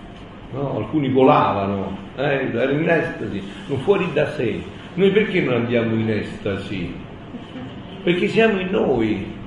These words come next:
Adesso già pensiamo come posso parlare di me, cosa posso chiedere, eh, se devo fare quella domanda, se devo fare, ecco qua, e così ci ammaliamo. La, eh,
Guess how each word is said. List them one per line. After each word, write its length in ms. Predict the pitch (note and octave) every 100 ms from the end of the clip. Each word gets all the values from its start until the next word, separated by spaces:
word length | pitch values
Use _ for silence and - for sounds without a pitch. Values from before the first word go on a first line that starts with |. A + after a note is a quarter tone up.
| - - - - - - - - - - - - - - - - -
Adesso 360 | E3 F#3 E3+
già 180 | E3 F3+
pensiamo 880 | F3+ F3+ E3+ F3 E3+ D#3+ D#3+ D3+ C3+ - -
come 180 | E3+ F3
posso 340 | F3 F3 F3 E3
parlare 320 | E3 D#3+ D#3
di 100 | D#3
me, 240 | D#3+ D#3+
cosa 280 | D3 E3+ F3
posso 380 | D#3 D#3+ - D3+
chiedere, 880 | - D3+ D3+ D#3 D3+ D3 D3+ C3+ - - -
eh, 340 | D#3+ D#3+ D3+
se 180 | E3 F3+
devo 200 | F3 E3
fare 260 | E3 E3 D3
quella 220 | D3+ D#3+
domanda, 480 | D#3 C#3+ C#3 C3+ C3
se 80 |
devo 200 | D#3 E3+
fare, 220 | - - E3
ecco 220 | - -
qua, 120 | A2+ - -
e 100 | A2
così 240 | - E3+
ci 100 | C3
ammaliamo. 800 | C3 A2+ G#2+ G2 G2 - F2+ - - - - E3+ - - G3 F#3+ F3 - - - - - F4+ E4 - - - - - - - - -
La, 180 | B2 -
eh, 140 | B2